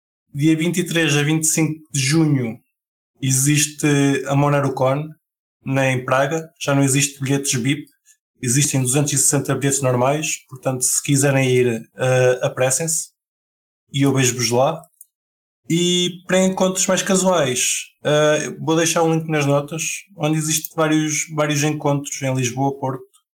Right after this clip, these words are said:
onde o pessoal se costuma, costuma encontrar para copos e cenas assim. De qualquer forma, se tiverem algum evento que quiserem que nós anunciemos cá, mandem-nos um e-mail para geral arroba criptocafé ponto P T. Temos todo o gosto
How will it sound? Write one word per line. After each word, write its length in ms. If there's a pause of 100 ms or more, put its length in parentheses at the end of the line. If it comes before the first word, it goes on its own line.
onde 200
o 80
pessoal 340
se 240
costuma, 840 (140)
costuma 320
encontrar 340
para 160
copos 320
e 60
cenas 280
assim. 280
De 560
qualquer 260
forma, 240
se 240
tiverem 260
algum 280
evento 560 (640)
que 120
quiserem 320
que 80
nós 260
anunciemos 640
cá, 400
mandem-nos 420
um 80
e-mail 460 (180)
para 100
geral 360
arroba 280
criptocafé 600
ponto 240
P 100
T. 280
Temos 260
todo 240
o 40
gosto 300